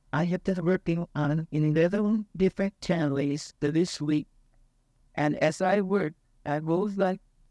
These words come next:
to take the card in my left hand and write the word in my right hand.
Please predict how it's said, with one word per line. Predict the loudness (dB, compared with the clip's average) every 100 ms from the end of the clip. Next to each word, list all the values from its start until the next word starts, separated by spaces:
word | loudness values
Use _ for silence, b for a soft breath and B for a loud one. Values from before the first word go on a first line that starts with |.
| -6
to | -4
take | -4 -2 -2 0
the | -2
card | 0 -2 0 -2 -2
in | -2 0
my |
left | 0 -2 -4 -6
hand | -6 -4 -4 -6
and | -4 -4 0
write | 0 -2 _ _ _
the | -4 0 0 0
word | 2 2 0 -2 -4
in | -4 -2
my | -2
right | 0 0 0 0
hand. | -4 -2 -4 -8